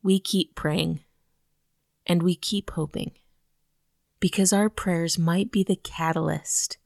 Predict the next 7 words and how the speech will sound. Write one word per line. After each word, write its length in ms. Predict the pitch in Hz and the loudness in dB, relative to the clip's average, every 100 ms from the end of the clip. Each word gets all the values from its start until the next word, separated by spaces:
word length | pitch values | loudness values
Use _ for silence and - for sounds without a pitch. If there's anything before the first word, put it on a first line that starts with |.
| _ _ | _ _
that 200 | 190 214 | -2 0
brings 380 | - 175 170 170 | 2 2 2 0
our 160 | 175 165 | 0 0
loved 400 | 160 156 160 - | 0 0 -2 -2
ones 600 | 156 151 156 160 - - _ _ _ _ _ - | 0 0 -2 -2 -4 -6 _ _ _ _ _ -12
to 120 | - | -4
repentance. 880 | 165 160 165 160 - - - - - | 0 0 0 -6 -6 -8 -4 -2 -2